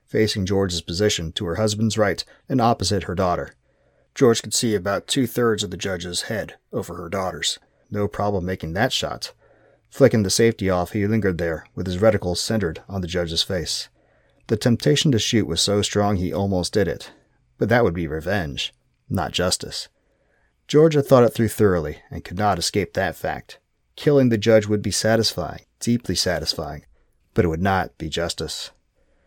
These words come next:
Justice would be to inflict the wounds on her that she had inflicted on him, and leave her without recourse, just as she had left him.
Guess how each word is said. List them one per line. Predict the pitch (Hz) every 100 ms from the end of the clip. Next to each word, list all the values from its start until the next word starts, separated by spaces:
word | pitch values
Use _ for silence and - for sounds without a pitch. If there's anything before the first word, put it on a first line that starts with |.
| -
Justice | 139 123 98 85
would | 90 85
be | 92
to | 80
inflict | 87 82 107 -
the | 90
wounds | 98 98 92 - - _
on | - 80
her | 127 110 90 -
that | 90
she | -
had | 107
inflicted | 92 - 92 92
on | 85
him, | 85 117 80 - _ _
and | - 90
leave | 101 98
her | 131 135
without | 104 95 82
recourse, | 95 120 - 73 73
just | - 160 151
as | 82
she | - 110 90
had | 78
left | 73 69 -
him. | 104 80